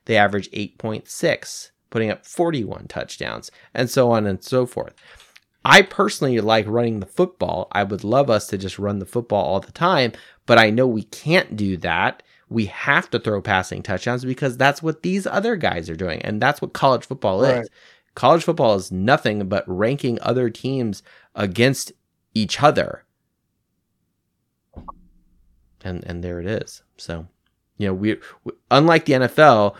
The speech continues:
Speaker 1: where, you know, you play in your division, there's a little more strategy
Speaker 2: Right.
Speaker 1: involved, the season's longer, right? College football is completely different, right? Every game matters, you know, and that,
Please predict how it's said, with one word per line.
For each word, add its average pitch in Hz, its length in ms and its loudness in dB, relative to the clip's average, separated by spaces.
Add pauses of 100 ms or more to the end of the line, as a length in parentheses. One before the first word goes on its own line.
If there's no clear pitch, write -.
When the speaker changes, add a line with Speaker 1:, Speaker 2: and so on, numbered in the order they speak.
(140)
Speaker 1:
where, 110 200 4
you 107 160 -4
know, 107 80 0
you 101 160 -2
play 98 220 -4
in 92 80 -4
your 90 120 -4
division, 127 760 2 (180)
there's 98 160 -4
a 101 40 -2
little 98 100 -2
more 82 120 -6
strategy 143 640 4
Speaker 2:
Right. 135 80 2
Speaker 1:
involved, 131 520 4 (160)
the 92 80 -6
season's 160 540 -2
longer, 170 640 -2 (720)
right? 135 260 4 (220)
College 156 280 2
football 180 180 2
is 147 80 -2
completely 127 480 0
different, 123 380 0
right? 98 280 0
Every 127 220 -2
game 135 240 -2
matters, 113 500 2 (240)
you 104 120 -2
know, 107 160 4
and 101 200 2
that, 107 140 4